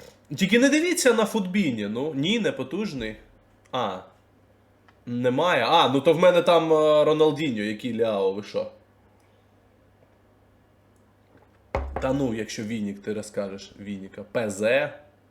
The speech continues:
Фрімпонг з дріблінгом дев'яносто сім. А. Вау. Та, Ліао, Ліао, я згоден.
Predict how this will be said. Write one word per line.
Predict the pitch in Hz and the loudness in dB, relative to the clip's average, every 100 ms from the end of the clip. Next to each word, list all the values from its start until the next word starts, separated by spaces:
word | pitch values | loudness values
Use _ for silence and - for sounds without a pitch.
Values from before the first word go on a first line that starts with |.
| _ | _
Фрімпонг | - 131 127 104 110 139 180 | -8 -2 -2 -2 0 2 2
з | 127 | -2
дріблінгом | 104 113 139 127 117 110 | -6 -4 -4 -4 -4 -4
дев'яносто | 110 117 110 113 | -4 -6 -6 -10
сім. | - 131 185 208 - _ _ _ _ _ _ _ _ | -8 -6 -6 -8 -14 _ _ _ _ _ _ _ _
А. | - 110 123 123 107 95 - _ _ _ _ _ _ _ _ _ _ _ _ | -8 -4 -2 -2 -4 -6 -12 _ _ _ _ _ _ _ _ _ _ _ _
Вау. | 104 95 87 - _ _ - - _ - | -4 -4 -6 -10 _ _ -20 -20 _ -2
Та, | 135 131 107 98 | 2 2 0 -6
Ліао, | 110 117 120 110 95 95 - _ | -4 0 2 0 -2 -6 -10 _
Ліао, | 101 104 107 107 98 98 - _ - | -10 -4 -2 -2 -4 -6 -12 _ -16
я | 98 | -16
згоден. | 95 104 101 95 | -12 -10 -10 -12